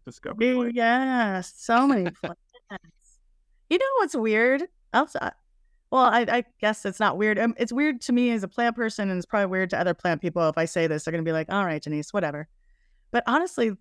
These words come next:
Speaker 2: uh, the, there's a coleus that came out this year. It's called, uh, from Pan Am Seed, called Premium Sun Coral Candy. And I tell you what, it is the most beautiful.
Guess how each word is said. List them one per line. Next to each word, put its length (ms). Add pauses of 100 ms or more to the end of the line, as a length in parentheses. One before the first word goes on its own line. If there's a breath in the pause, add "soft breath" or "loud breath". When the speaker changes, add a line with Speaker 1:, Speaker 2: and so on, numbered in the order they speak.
(100)
Speaker 2:
uh, 340 (300)
the, 180 (180)
there's 280
a 20
coleus 480
that 120
came 220
out 140
this 220
year. 220
It's 120
called, 300
uh, 260
from 140
Pan 180
Am 160
Seed, 340 (440)
called 280
Premium 340
Sun 420 (320)
Coral 260
Candy. 580 (440)
And 120
I 120
tell 180
you 140
what, 300 (760)
it 100
is 120
the 80
most 280
beautiful. 800